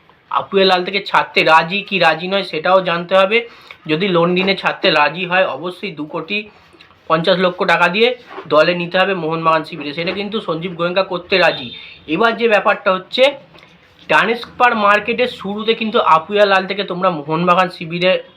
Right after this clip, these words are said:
মোট, মানে কনফার্ম যে আপডেট আসছে, সেটা কিন্তু তোমরা পাবে না। যদি আপুইয়া লালতে আসে, কিন্তু ট্রান্সফার মার্কেটের শেষ দিকে, মানে একদম লাস্ট দিকে বন্ধ হব, হব, তখন কিন্তু এই বিগ নিউজটা আসতে পারে, আপুইয়া লালতে মোহনবাগান শিবিরে যোগ দিচ্ছে।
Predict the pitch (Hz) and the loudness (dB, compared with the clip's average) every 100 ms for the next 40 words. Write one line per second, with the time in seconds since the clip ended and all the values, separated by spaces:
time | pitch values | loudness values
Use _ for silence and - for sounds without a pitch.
0 | _ - - - 147 170 180 165 165 165 | _ -20 -20 -10 -2 0 2 0 0 -2
1 | - 160 165 190 190 185 156 165 185 - | 0 0 0 -2 0 2 2 0 -8 -2
2 | 160 - - 202 180 165 165 170 175 175 | 0 0 -2 -2 -2 -4 -4 -4 -6 -2
3 | 165 165 135 120 117 98 - - - - | 0 2 2 0 -6 -14 -16 -20 -20 -18
4 | 160 190 220 143 156 214 226 214 196 196 | 0 4 4 4 2 2 2 4 2 2
5 | 220 190 190 208 175 202 202 240 240 - | 2 2 2 -2 -2 -6 -6 -6 -6 -8
6 | _ _ _ - 151 233 - 247 220 214 | _ _ _ -2 2 0 2 0 2 0
7 | 214 233 233 233 - 180 196 190 226 240 | 0 -4 -4 -6 -2 -2 -2 -6 -2 0
8 | 277 - _ _ 151 196 208 220 156 185 | 0 -2 _ _ 0 2 4 2 6 4
9 | 208 190 196 160 147 165 202 208 143 151 | 4 -2 -4 -4 -2 -2 2 0 2 0
10 | 202 202 208 233 185 180 214 214 214 269 | 2 2 0 -4 -6 -8 -10 -8 -8 -6
11 | 294 - - - 160 175 147 180 175 160 | -8 -8 -20 -6 0 0 0 0 0 0
12 | 190 190 202 151 147 196 180 196 185 - | 0 0 2 0 0 -2 2 2 2 0
13 | 180 175 175 180 165 151 139 160 170 170 | 0 2 2 0 -4 -4 -6 -2 0 2
14 | 190 - 170 196 170 151 143 135 127 - | 0 -4 -6 -4 -2 -2 -4 -12 -12 -12
15 | 95 | -12